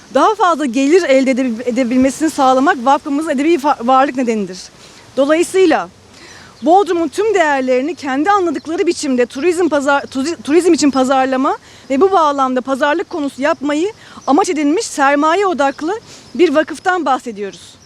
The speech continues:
Kendi internet sitelerinden üyelere de bakabilirsiniz. Hatta bakmanızı salık veririz.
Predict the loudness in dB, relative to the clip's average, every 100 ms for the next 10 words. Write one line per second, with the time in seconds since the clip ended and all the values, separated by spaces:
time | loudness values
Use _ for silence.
0 | _ -20 -20 -20 -6 0 2 2 2 2
1 | 0 -2 -6 -4 -2 0 2 0 -2 -2
2 | 0 0 0 -2 -4 -4 -6 -4 -6 -8
3 | -18 -20 -20 -4 -4 0 -2 0 -4 -4
4 | -6 -6 -8 -8 -6 -8 -8 -12